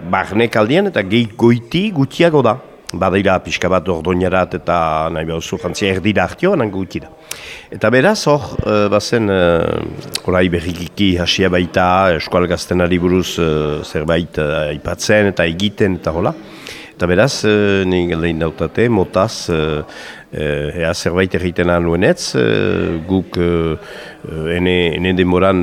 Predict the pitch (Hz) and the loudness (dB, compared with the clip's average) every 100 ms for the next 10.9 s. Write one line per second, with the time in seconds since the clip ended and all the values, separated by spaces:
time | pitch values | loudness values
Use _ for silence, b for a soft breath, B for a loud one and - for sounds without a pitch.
0 | 82 80 85 87 - 90 82 - 92 82 | 0 0 0 -2 -2 -2 -2 -4 -6 -4
1 | - 87 85 85 85 87 85 82 80 85 | 0 2 2 0 0 0 0 -2 0 0
2 | 82 78 82 80 76 82 76 78 78 80 | 0 0 -2 -2 0 0 0 0 0 0
3 | 82 85 82 80 71 - - - - - | 2 2 2 0 -2 -8 -20 -20 -18 -18
4 | - - 78 80 78 76 73 73 76 76 | -16 -12 -8 -6 -4 -4 -4 -6 -10 -10
5 | 73 73 85 82 - 98 92 - 98 92 | -10 -6 -4 -4 -2 0 2 4 4 4
6 | 92 90 98 92 87 85 - 98 95 95 | 4 2 0 0 2 0 0 0 4 4
7 | 95 95 87 80 87 - - 85 85 - | 4 2 0 -6 -6 -6 -4 -2 -2 0
8 | 98 92 82 78 76 - - 92 92 87 | 2 2 2 0 -4 -2 2 4 4 4
9 | 87 - 95 - 113 104 98 - 85 85 | 2 -2 -4 2 2 2 0 -2 -2 0
10 | 85 85 - 85 92 82 76 85 143 | -2 -4 -6 -2 0 0 -4 -2 -2